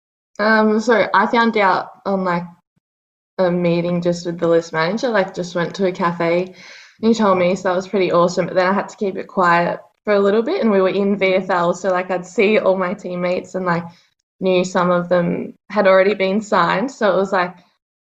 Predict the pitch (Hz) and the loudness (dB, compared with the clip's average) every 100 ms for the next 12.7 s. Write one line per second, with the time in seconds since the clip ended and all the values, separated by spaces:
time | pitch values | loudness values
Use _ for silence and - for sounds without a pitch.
0 | _ 254 233 196 196 202 202 196 208 202 | _ -2 -2 2 2 4 4 2 0 0
1 | 180 180 185 190 180 180 175 180 185 196 | 2 2 2 0 0 0 -2 -6 -8 -10
2 | 190 175 180 175 175 170 165 170 85 - | -8 -4 0 0 -2 -2 -2 0 -2 -4
3 | - 180 170 170 - - _ _ _ _ | -2 -2 -2 -4 -10 -14 _ _ _ _
4 | - _ 175 185 180 180 175 - - _ | -20 _ 0 2 2 0 -2 -14 -20 _
5 | _ _ - 190 185 185 196 180 175 185 | _ _ -2 0 0 0 -2 0 0 -2
6 | 220 320 - - 196 185 175 170 190 190 | -4 -6 -8 -2 0 2 0 0 -2 -6
7 | - - 185 180 180 185 185 160 - 180 | -8 0 2 4 2 0 0 -2 -4 -6
8 | 180 - 170 175 170 - 185 180 190 175 | -6 -4 -4 -2 -4 0 0 2 0 0
9 | 175 180 175 185 190 - _ 180 - 170 | 0 0 -2 -2 -6 -18 _ -6 -4 -6
10 | - - 185 185 151 - 170 156 - - | -4 -6 -4 -4 -2 -4 -6 -8 -10 -16
11 | - - _ _ - 196 190 196 190 208 | -20 -20 _ _ -2 0 2 0 0 -2
12 | 180 175 185 175 175 180 | -2 0 2 2 0 -4